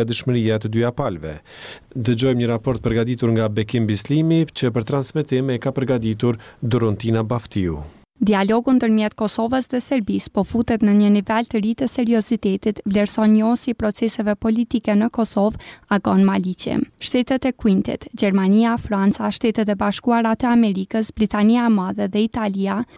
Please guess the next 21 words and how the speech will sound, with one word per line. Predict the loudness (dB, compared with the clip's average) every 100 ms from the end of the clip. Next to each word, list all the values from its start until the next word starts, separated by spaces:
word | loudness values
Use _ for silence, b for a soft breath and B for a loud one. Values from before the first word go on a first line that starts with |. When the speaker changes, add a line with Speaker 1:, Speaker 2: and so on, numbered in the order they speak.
| -4
Speaker 2:
po | -2
krijojnë | 2 4 4 4 4
një | 2
zë | -2 -4
të | -4
përbashkët | -4 -2 -4 -4 -4 -2
lidhur | 0 2 4
me | 2
dialogun | 0 -2 0 0 2 0 2
Kosovë-Serbi. | -2 0 -4 -2 -4 -2 -6 -8
Shpreh | -4 2 4 4
mendimin | 2 0 2 2
Dušan | 2 -2 0 2 2
Janjić | 2 2 0 0 -2
nga | -2 -2
Forumi | 0 4 4 4
për | 0 0
Marrëdhënie | 0 0 2 4 2
Etnike | -4 0 0 2 0
në | 0 0
Beograd. | -2 -2 -4 -6 -8